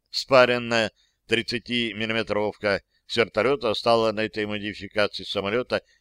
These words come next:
теперь не средним калибром, а малым. Два четырехствольных пулемета калибра двенадцать и семь с боезапасом демонтировали, а вместо них установили пятидесятисемимиллиметровую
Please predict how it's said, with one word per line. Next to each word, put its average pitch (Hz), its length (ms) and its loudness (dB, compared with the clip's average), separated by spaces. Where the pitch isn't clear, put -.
теперь 110 360 2
не 107 180 -6
средним 113 480 -4
калибром, 95 560 -2
а 120 240 2
малым. 92 640 0
Два 113 460 6
четырехствольных 110 840 -2
пулемета 113 500 -2
калибра 104 460 0
двенадцать 104 580 -4
и 101 60 -14
семь 104 400 -2
с 101 100 -12
боезапасом 104 1000 0
демонтировали, 143 920 -2
а 147 120 2
вместо 185 340 2
них 147 180 -2
установили 127 800 0
пятидесятисемимиллиметровую 123 2250 -2